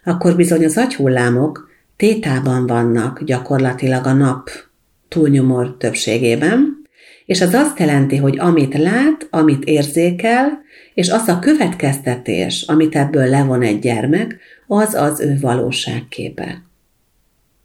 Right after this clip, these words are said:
És teljesen mindegy ám, hogy ki mit mond, ha ő ezt tapasztalja, ezt érzékeli, akkor ezt fogja elhinni, mint valóságot.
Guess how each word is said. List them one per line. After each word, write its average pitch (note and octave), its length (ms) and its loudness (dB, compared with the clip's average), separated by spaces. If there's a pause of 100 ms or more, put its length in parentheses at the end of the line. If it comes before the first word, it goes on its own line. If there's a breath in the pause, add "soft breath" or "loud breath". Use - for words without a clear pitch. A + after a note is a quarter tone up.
(640)
És - 100 -20
teljesen D#3 420 0
mindegy B2+ 380 0
ám, A#2 140 0
hogy A#2 180 -2
ki B2+ 140 -4
mit A2+ 240 -4
mond, B2+ 360 0 (380 loud breath)
ha E3 180 0
ő F3 40 6
ezt F3+ 240 2
tapasztalja, C3 720 -2
ezt C3+ 180 -6
érzékeli, F#3 600 -2
akkor C#3 280 -4
ezt C3+ 220 -4
fogja A#2+ 340 -4
elhinni, B2+ 540 -2
mint B2 240 -2
valóságot. - 1000 -8